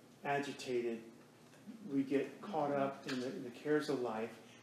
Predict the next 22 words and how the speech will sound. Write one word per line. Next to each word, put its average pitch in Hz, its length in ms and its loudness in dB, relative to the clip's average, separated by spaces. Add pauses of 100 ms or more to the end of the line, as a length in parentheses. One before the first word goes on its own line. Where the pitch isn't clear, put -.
And 139 80 2
that's 131 220 2
lit-, 147 340 6
literally 147 400 6
what 131 160 4
it 135 180 2
means. 113 340 -2
She 131 140 -6
was, 117 320 -2 (280)
she 139 260 2
was 123 280 4
distracted 156 800 2 (340)
with 127 260 2
care, 117 380 2 (720)
okay? 127 400 2 (280)
Distracted 139 500 2
with 127 160 2
care. 131 360 2
I've 139 220 -2
done 143 240 6
that 117 280 2
before. 113 440 0